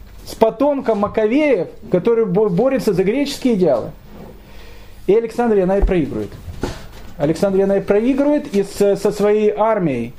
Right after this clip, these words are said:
наемниками, греками, в основном, которые у него, убегает в горы. Теперь он убегает в горы.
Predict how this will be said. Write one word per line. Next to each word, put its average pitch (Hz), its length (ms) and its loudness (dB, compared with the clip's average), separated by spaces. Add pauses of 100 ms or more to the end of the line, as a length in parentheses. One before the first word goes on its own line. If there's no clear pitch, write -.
(140)
наемниками, 185 720 2
греками, 247 420 0
в 208 80 4
основном, 180 260 0
которые 175 280 2
у - 20 2
него, 170 240 2 (200)
убегает 208 680 2
в 143 120 -2
горы. 151 320 2 (200)
Теперь 196 240 4
он 277 120 2
убегает 185 380 0
в 139 60 -8
горы. 127 240 -2